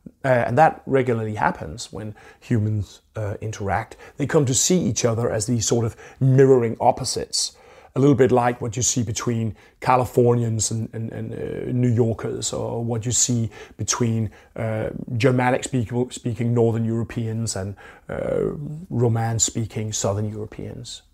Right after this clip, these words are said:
right? And something like this happened, this counter image things happened between the Native Americans and the French. So what did these Americans like the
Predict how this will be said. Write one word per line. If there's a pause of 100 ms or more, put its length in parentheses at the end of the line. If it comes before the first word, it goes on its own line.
(120)
right? (540)
And
something
like
this (100)
happened,
this
counter
image
things
happened
between
the
Native
Americans (400)
and
the
French. (680)
So
what
did
these (120)
Americans
like
the